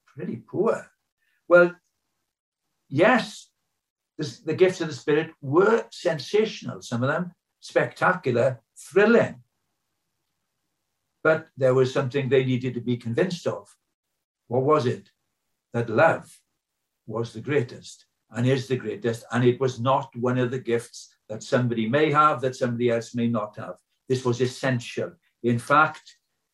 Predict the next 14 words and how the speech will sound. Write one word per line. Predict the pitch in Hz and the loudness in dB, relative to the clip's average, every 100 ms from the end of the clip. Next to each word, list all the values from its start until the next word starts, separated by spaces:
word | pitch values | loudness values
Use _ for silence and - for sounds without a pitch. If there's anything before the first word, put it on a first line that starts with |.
| _ _ | _ _
Paul | 135 143 139 | 4 6 6
actually | 127 135 123 | 2 -4 -6
says, | 120 127 123 - _ - | 0 0 0 -4 _ 0
"Without | 135 135 156 226 220 | 4 6 6 6 2
love, | 123 98 120 135 _ _ _ _ _ _ - | -4 -4 -10 -14 _ _ _ _ _ _ -4
what | 131 160 | 2 2
have | 165 | 4
you | 160 | 2
got?" | 165 202 214 - | 6 4 2 -4
Well, | 117 | -4
you're | 117 113 | -2 -2
in | 110 | -6
big | 113 143 - | -6 -6 -6
trouble. | 143 123 | -8 -8